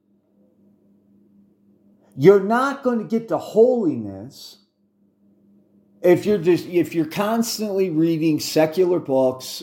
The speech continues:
watching secular movies, doing secular hobbies. You're not going to do it. Now, everybody is an individual, and we all must do the best we can. I do realize this. Um,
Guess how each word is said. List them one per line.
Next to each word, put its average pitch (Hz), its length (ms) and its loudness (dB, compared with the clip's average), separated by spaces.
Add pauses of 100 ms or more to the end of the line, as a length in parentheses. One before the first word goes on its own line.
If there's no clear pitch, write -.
watching 170 500 0
secular 170 580 -2
movies, 110 680 -6 (720)
doing 190 440 2
secular 175 640 -4
hobbies. 185 640 -4
You're 165 140 0
not 180 360 -6
going 151 320 -4
to 175 100 -4
do 208 280 2
it. - 100 -2
Now, 175 200 -8
everybody 185 640 0
is 135 180 -6
an 160 140 -2
individual, 180 720 -2
and 120 140 -4
we 160 160 0
all 165 300 2
must 151 380 -8
do 120 160 -6
the 117 100 -10
best 104 420 -12
we 117 120 -8
can. 143 520 -4 (960)
I - 40 -20
do - 180 -18
realize 120 580 2
this. 87 320 -8 (1400)
Um, 110 540 4